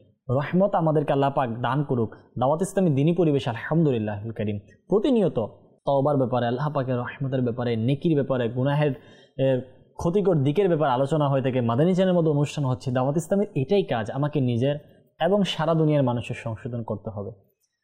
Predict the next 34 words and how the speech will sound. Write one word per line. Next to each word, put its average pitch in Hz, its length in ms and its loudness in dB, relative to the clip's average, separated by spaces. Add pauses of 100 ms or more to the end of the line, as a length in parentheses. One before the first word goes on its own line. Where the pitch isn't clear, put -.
(360)
সংশোধনের 165 500 2
চেষ্টা 147 320 -2
করতে 120 240 -4
হবে। 113 120 -2
তাই 131 120 0
আমি 131 160 0
আপনাকে 139 300 -4
বলবো, 117 240 0
মাদানী 113 240 -2
চ্যানেল 117 180 -6
দর্শকবৃন্দ, 117 380 -6
আপনি 127 140 -4 (100)
যেখানে 156 240 0
রয়েছেন 127 400 0
দাওয়াত 156 260 2
ইসলামী 208 340 2
দিনী 170 200 2
কাজে 160 200 0
সম্পৃক্ত 113 400 -6
হয়ে 110 180 0
যান। 110 100 -4
সোশ্যাল 143 340 -2
মিডিয়ার 143 340 4
মাধ্যমে 139 300 0
হোক, 127 140 -2 (400)
প্র্যাকটিক্যাল 151 540 0
হোক, 127 200 -2 (420)
অনলাইন 175 300 2
হোক, 151 140 2 (100)
যেভাবে 214 300 4
হোক, 123 200 0 (320)
আপনি 202 140 0 (100)
দাওয়াত 147 240 2
ইসলামী 233 300 0